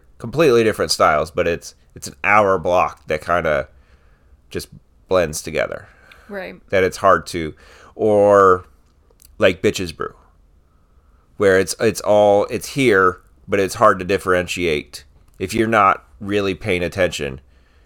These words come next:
Speaker 1: as to what piece goes where.
Speaker 2: Mm-hmm.
Speaker 1: So
Speaker 2: I
Speaker 1: I
Speaker 2: can see that. But it was her, her intention to make it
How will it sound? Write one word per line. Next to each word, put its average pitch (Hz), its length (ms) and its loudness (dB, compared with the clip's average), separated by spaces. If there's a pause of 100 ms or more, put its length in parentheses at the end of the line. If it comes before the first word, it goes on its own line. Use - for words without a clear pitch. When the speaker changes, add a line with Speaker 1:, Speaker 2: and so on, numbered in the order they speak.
(140)
Speaker 1:
as 82 220 -8
to 92 220 -6
what 80 440 -4
piece 82 280 -8
goes 69 280 -6
where. 50 360 -8 (140)
Speaker 2:
Mm-hmm. 262 400 -16 (840)
Speaker 1:
So 87 240 -2
Speaker 2:
I 170 200 -2
Speaker 1:
I - 60 2
Speaker 2:
can - 60 -12
see 202 220 -18
that. - 260 -18 (1120)
But 220 120 -8
it 208 80 -6
was 214 260 -6
her, 220 440 -6 (360)
her 240 240 -6
intention 208 680 -10
to 208 140 -12
make 202 540 -14
it - 360 -10